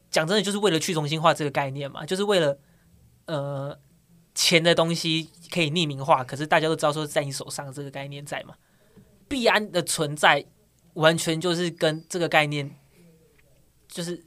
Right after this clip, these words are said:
分隔开来的啊。你今天在 crypto 的圈子里面有一个中心化的交易所，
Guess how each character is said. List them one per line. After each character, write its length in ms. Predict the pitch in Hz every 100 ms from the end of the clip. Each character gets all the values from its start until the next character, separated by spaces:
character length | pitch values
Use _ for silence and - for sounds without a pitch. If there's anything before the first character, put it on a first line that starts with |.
| -
分 200 | 185 175
隔 100 | 151
开 180 | 147
来 160 | 131 127
的 80 | -
啊。 180 | - - _ _ _ _ _ _ -
你 160 | 165
今 160 | 156 254
天 180 | 269 254 -
在 240 | 226 220 190 _
crypto 400 | - 214 190 165
的 60 | 151
圈 220 | - 175
子 80 | 160
里 60 |
面 160 | 151 175
有 100 | 139
一 40 |
个 100 | 139
中 180 | 147 147
心 140 | 143 151
化 80 |
的 100 | 143
交 200 | 135 143
易 80 | 143
所， 260 | 135 139